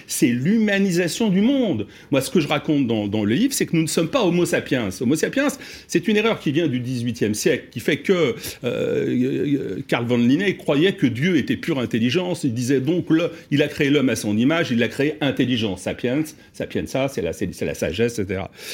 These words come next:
Et moi, je dis non, non, les animaux ici sont intelligents, malheureusement. Parce que, si, vous savez, s'il y a, euh,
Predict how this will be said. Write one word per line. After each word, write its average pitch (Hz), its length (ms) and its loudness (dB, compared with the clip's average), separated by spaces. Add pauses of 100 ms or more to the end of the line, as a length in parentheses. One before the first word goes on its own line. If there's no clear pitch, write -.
(140)
Et 151 80 2
moi, 233 120 4
je 190 60 2
dis 226 80 4
non, 247 140 2
non, 180 220 0 (200)
les 139 180 4
animaux 240 300 2
ici 262 220 2
sont 202 160 0
intelligents, 143 480 2 (120)
malheureusement. 151 840 2 (360)
Parce - 180 -4
que, - 220 2 (100)
si, - 300 2
vous - 80 -14
savez, 240 280 2
s'il 262 300 2
y 220 80 4
a, 185 220 -2 (340)
euh, 113 140 -6